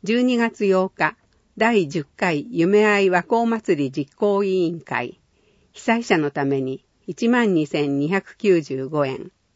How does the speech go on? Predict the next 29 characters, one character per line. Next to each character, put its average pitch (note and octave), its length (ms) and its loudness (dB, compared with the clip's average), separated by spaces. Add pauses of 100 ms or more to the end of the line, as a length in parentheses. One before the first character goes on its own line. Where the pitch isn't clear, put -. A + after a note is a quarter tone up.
(720)
表 - 140 -4
を G3 340 2
終 E3+ 120 0
わ D#3+ 40 -2
り D#3 120 -2
ま C#3+ 140 -4
す。 - 260 -20 (1400)
善 B3+ 340 4
意 F#3+ 140 4
を D3+ 140 0
お D3+ 100 0
寄 F#3+ 120 4
せ G3 160 2
く - 100 -8
だ F3+ 140 0
さ F3 140 -2
っ - 80 -6 (120)
た B2+ 180 -4 (340)
和 G#3 140 2
光 F#3+ 380 6
ロ F3+ 160 2
ー - 40 -2
タ A3 160 2
リ A3+ 200 0
ー - 20 -6
ク G#3 120 0
ラ F3 120 0
ブ D3 120 -10
様、 D#3+ 360 -10